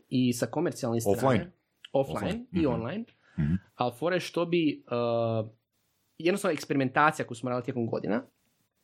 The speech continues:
Speaker 1: i to što sam isto studirao jedno vrijeme pa nismo bili full time bi se smanjila, ali ono što mislim da je bilo ključno da se dogodi ovo što je, je da mi postanemo, e, actually profitable, da možemo zaposliti tim,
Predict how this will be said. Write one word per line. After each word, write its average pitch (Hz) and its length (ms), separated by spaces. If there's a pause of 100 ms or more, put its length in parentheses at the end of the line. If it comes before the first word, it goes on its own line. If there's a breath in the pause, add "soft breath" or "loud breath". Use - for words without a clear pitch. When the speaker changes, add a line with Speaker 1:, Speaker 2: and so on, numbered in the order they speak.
(120)
Speaker 1:
i 139 120
to 131 100
što 113 100
sam 117 100
isto 117 160
studirao 113 320
jedno 107 160
vrijeme 107 280
pa 110 80
nismo 110 200
bili 113 140
full 110 180
time 120 160
bi 110 100
se - 120
smanjila, 185 420 (420 loud breath)
ali 120 200
ono 151 100
što 156 120
mislim 160 120
da 151 40
je 139 60
bilo 156 160
ključno 175 540 (440)
da 113 340 (300)
se - 160
dogodi 139 320
ovo 156 140
što 135 160
je, 151 140
je 170 120
da 139 80
mi 147 160
postanemo, 135 600
e, 123 160
actually 131 280
profitable, - 500
da 78 80
možemo 131 400
zaposliti 120 560
tim, - 180